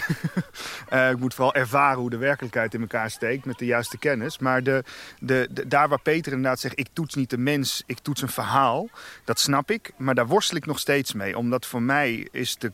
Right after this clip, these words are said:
consequentie wel degelijk op het gebied van een mensenleven. Maar ik snap ook dat Peter zegt dat dat anders ligt. Ik heb daarna dus nog twee maanden bij de rechtbank rondgelopen. En toen werd het af en toe nog complexer. Omdat de rechtbank die toetst of de I N D wel of niet zijn werk goed heeft gedaan.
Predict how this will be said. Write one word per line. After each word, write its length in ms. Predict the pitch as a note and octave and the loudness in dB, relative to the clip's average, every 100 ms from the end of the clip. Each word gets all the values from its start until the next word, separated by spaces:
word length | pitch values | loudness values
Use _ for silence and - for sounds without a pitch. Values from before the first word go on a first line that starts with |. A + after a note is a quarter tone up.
| - | -8
consequentie 680 | - B2 - - F3 F3 B2+ | -4 -2 -2 0 2 2 0
wel 180 | A2 G#2+ | 0 0
degelijk 380 | B2 C3 A#2+ A2 | 2 0 -2 -8
op 60 | |
het 80 | G#2+ | -8
gebied 260 | A2+ A2 G#2+ | -6 -6 -4
van 100 | A2 | -2
een 100 | G#2 | 0
mensenleven. 680 | A#2+ D3 D3 C#3+ D3+ D3 | 0 0 0 0 0 -2
Maar 120 | D3+ G#2+ | -2 -2
ik 100 | - | 0
snap 240 | C3+ A#2 | 0 2
ook 180 | C3 C#3+ | 0 0
dat 140 | C3 | -4
Peter 260 | - B2+ A2+ | -2 -2 -2
zegt 200 | B2 - | -4 -4
dat 100 | A#2+ | -4
dat 160 | A2 | -6
anders 340 | - E3 D3 - | -2 -2 -2 -4
ligt. 280 | F#2+ F2+ - - - - - | -10 -12 -18 -18 -16 -16 -6
Ik 140 | - C3+ | -2 0
heb 120 | C#3 | 0
daarna 300 | C#3+ D#3+ F#3 | 2 2 2
dus 120 | D3 | 2
nog 160 | C#3 B2 | -2 0
twee 200 | D#3 D3 | 0 2
maanden 220 | C3+ B2 | 2 2
bij 80 | A2+ | 0
de 160 | G#2+ | 2
rechtbank 320 | D3 - G2+ | 0 0 -2
rondgelopen. 600 | G2 G2 F#2+ F#2+ F#2 G2+ | -2 -8 -6 -4 -4 -2
En 140 | A2+ A2+ | -4 -4
toen 160 | - D#3 | -4 0
werd 160 | C#3+ | -2
het 120 | C#3+ - | -2 -4
af 140 | C#3 | -4
en 60 | C3+ | -2
toe 220 | C#3+ C3+ - | -4 -4 -6
nog 340 | - C#3 E3 | 0 2 2
complexer. 680 | - B2+ - A#2+ - - C3+ | 0 -2 0 -2 0 -2 -2
Omdat 380 | C3 B2 A#2+ - - - - | 0 0 0 -4 -16 -18 -2
de 80 | |
rechtbank 500 | A#2+ F3 F3 D3 C#3+ | 2 2 4 2 2
die 120 | B2+ A#2 _ | 0 -8 _
toetst 300 | E3+ - - | 0 0 -4
of 80 | B2+ | -6
de 80 | - | -6
I 180 | C3 A#2+ | 0 2
N 40 | C3+ C3 | 4 4
D 40 | |
wel 100 | C#3 | 2
of 100 | C3 | 0
niet 120 | B2+ | -2
zijn 140 | A#2 A2+ | -2 2
werk 200 | A2+ G#2 | 2 2
goed 200 | - - | -10 -12
heeft 160 | - | -12
gedaan. 340 | - - F#2+ | -10 -10 -10